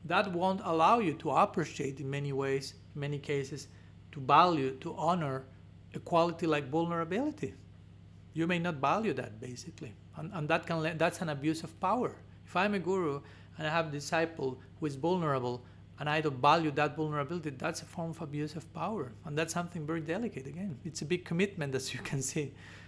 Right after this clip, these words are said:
Big commitment what to do with others' vulnerability. Mm. And it doesn't apply only to guru-disciple relationship, to any situation where vulnerability is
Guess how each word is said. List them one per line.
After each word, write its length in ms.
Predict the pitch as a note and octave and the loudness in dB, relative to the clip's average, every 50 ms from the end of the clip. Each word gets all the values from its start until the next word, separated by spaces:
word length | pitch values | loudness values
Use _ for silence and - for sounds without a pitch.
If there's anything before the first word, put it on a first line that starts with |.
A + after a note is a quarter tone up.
| - - - - - D#3+ | -20 -20 -20 -12 -8 -2
Big 200 | C#3 G3+ G#3 - | -2 0 -2 0
commitment 500 | - F#3+ F3 F3+ F#3+ F#3 E3 D#3+ D3+ D3 | 0 2 4 4 2 2 2 0 0 2
what 320 | C#3 C3+ C#3+ D3+ D#3 D3+ - | 2 2 4 2 2 0 -2
to 120 | - D#3 | -6 -4
do 340 | C3 D#3+ E3 D3+ - A2+ - - - - - - - - - - - - - - - - | -2 0 0 0 -2 -4 -8 -14 -18 -20 -20 -20 -20 -20 -20 -20 -20 -20 -20 -20 -12 -2
with 220 | - D3 D#3 D#3 - - | 0 0 0 0 2 4
others' 380 | C#3+ D3 D#3 D3+ D3 C#3+ C#3+ | 6 6 6 4 2 0 -2
vulnerability. 880 | - C#3 C#3 D#3 D3+ C#3+ C#3 C3+ B2+ A#2+ C3+ C3 B2+ A2 G2+ - A2 - - - - - - - - B2+ | -2 0 2 2 2 2 0 -2 0 0 -2 -2 -2 -4 -8 -12 -14 -16 -16 -20 -20 -20 -20 -12 -10 -10
Mm. 60 | A#2 - - - - | -10 -10 -10 -6 -4
And 120 | D#3 D#3+ F3+ | 0 2 2
it 160 | G#3 E3+ D#3+ | 0 2 4
doesn't 300 | D#3+ E3 E3 E3 E3 D3+ | 4 4 6 4 0 -2
apply 300 | D3 C#3+ - D#3+ D3 D3+ | -4 0 2 2 2 2
only 320 | D3 C#3 B2+ D#3 D3+ C3+ B2+ | 4 4 2 4 2 0 -2
to 120 | C3 - | -4 -8
guru-disciple 680 | C3 A#2+ C#3+ C#3 C3 B2 A#2+ - C#3+ C3+ C#3 - C#3 C3 | -6 -4 -2 -2 -2 -4 -4 -2 -2 -2 -2 -2 -4 -4
relationship, 580 | A#2+ B2+ C3+ D3 E3 D#3+ E3 - C3+ A2 G#2+ - | 0 0 2 2 0 -2 -4 -8 -12 -14 -12 -12
to 120 | D3+ - | -6 -4
any 240 | C#3+ D3 D#3 D3+ C3 | -2 -2 -2 -2 -6
situation 540 | - - - - - C#3+ C3+ C3 - C#3+ C3+ | -6 -8 -12 -8 -4 -4 -4 -4 -4 -6 -6
where 120 | B2+ B2 | -4 -4
vulnerability 840 | B2 B2 B2+ C#3+ C#3+ C#3 C3+ C3 B2 A#2+ C#3+ C3+ C3+ B2 - - C3 | -2 0 2 2 4 4 2 0 0 0 0 0 0 -2 -2 -6 -6
is 140 | B2 - | -6 -8